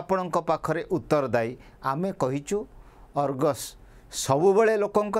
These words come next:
ସାଥିରେ, ଆଉ ଅର୍ଗସ ସବୁବେଳେ ସତ୍ୟର ସନ୍ଧାନରେ। ଗୋଟିଏ ସପ୍ତାହରେ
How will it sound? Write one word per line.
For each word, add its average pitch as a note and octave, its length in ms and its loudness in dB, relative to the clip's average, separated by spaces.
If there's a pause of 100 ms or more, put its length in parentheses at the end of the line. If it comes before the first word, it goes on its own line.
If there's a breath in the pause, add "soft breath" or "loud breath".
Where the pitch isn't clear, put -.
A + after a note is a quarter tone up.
ସାଥିରେ, A#3 340 0 (460 loud breath)
ଆଉ D#3 100 2 (220)
ଅର୍ଗସ E3 360 2 (480 soft breath)
ସବୁବେଳେ D3+ 500 2 (500 soft breath)
ସତ୍ୟର A3+ 440 0 (160)
ସନ୍ଧାନରେ। D3 560 2 (380 soft breath)
ଗୋଟିଏ D#3+ 500 0 (120)
ସପ୍ତାହରେ C#3+ 560 4